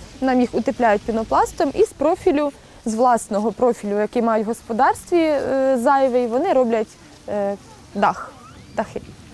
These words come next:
Так, це в нас по ра-, за рахунком сьома вудочка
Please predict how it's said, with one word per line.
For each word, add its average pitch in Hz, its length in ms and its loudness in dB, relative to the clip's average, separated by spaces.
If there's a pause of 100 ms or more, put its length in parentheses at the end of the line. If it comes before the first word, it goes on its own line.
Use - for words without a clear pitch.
(920)
Так, 214 280 4
це 370 180 4
в 349 100 6
нас 294 340 4 (240)
по 285 180 6
ра-, 262 240 4
за 254 140 4
рахунком 269 640 4
сьома 226 520 2 (300)
вудочка 240 600 -2